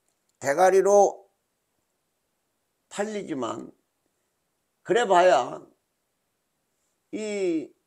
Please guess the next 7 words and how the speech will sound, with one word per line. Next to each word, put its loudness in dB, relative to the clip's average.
선행 -10
나갔던 -6
구월 -2
십오 -4
일 -10
경주 -2
말고는 -4